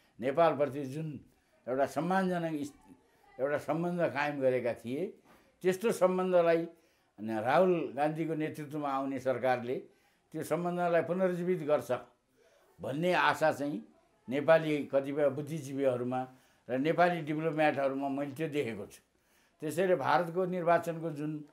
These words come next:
परिणाम आउँछ नि, यदि बिजेपीकै सरकार फेरि आयो नरेन्द्र मोदी र त्यो शाहरहित, होइन, यदि सरकार आयो भने त्यसले पनि चाहिँ नि नेपाललाई राम्रो गर्छ भन्ने मान्छेको विश्वास छ। किनभने हिन्दुत्वप्रति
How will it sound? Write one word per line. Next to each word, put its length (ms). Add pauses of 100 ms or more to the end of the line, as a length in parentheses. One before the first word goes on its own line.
(300)
परिणाम 360
आउँछ 260
नि, 280 (600)
यदि 380
बिजेपीकै 640
सरकार 440
फेरि 240
आयो 260
नरेन्द्र 440
मोदी 260 (580)
र 340 (460)
त्यो 160
शाहरहित, 840 (380)
होइन, 320 (460)
यदि 260
सरकार 400
आयो 320
भने 300 (420)
त्यसले 260
पनि 280
चाहिँ 180
नि 80
नेपाललाई 500
राम्रो 340
गर्छ 240
भन्ने 300
मान्छेको 380
विश्वास 460
छ। 40 (580)
किनभने 360
हिन्दुत्वप्रति 1000